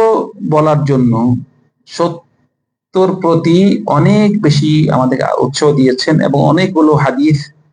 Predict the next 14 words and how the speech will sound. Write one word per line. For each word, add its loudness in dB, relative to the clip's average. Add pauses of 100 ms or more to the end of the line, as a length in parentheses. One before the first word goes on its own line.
(600)
আহ, 0 (280)
এনেছেন 0
ইমাম 2
নওয়াবী। 0 (1400)
তো -
আমরা 2
ইনশাআল্লাহ 2
আমাদের, 2 (520)
আহ, -2 (840)
বাকি 0
যেসব 2
পর্ব 0 (100)
আলোচনা 0
করব 0